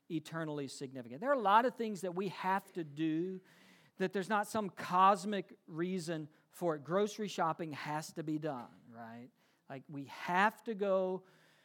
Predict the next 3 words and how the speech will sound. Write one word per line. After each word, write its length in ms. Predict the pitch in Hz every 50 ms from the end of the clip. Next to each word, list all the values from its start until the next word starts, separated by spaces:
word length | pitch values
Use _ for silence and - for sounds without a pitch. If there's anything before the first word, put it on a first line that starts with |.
| _ _ _ _ -
grocery 580 | 156 151 170 190 208 208 220 208 - 185 185 185
shopping. 760 | 156 - 180 156 151 147 147 - 160 156 143 143 147 147 135 - _ _ - - _ _ _ _ _ _ _ _ _ _ _ _ _ _ _ _ _ _ _ _
I, 120 | - 190